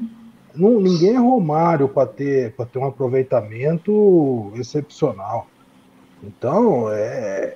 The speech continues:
é muita emoção, porque perdeu a primeira, aí tá tudo uma bosta. Eu, eu vou pontuar um negócio aqui. Terceiro jogo com o Ramires entra, o time melhora no segundo tempo.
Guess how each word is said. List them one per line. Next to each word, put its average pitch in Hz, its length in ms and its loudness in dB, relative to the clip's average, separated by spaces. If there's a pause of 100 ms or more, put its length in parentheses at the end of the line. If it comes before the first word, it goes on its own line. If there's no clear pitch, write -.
(160)
é 160 100 4
muita 165 400 4
emoção, 220 800 6
porque 151 320 2
perdeu 147 400 2
a 151 40 -2
primeira, 139 800 0 (380)
aí 131 160 -2
tá 156 140 2
tudo 165 340 0
uma 147 180 2
bosta. 117 800 -2 (520)
Eu, 156 220 2
eu 160 80 6
vou 180 140 4
pontuar 220 480 6
um 220 60 4
negócio 208 460 4
aqui. 175 320 -2 (220)
Terceiro 202 560 4
jogo 185 180 4
com 185 160 -2
o - 20 2
Ramires 156 540 2
entra, 160 220 -2
o 165 40 -4
time 175 220 -4
melhora 160 460 2
no 151 80 -6
segundo 156 340 -6
tempo. 135 320 -6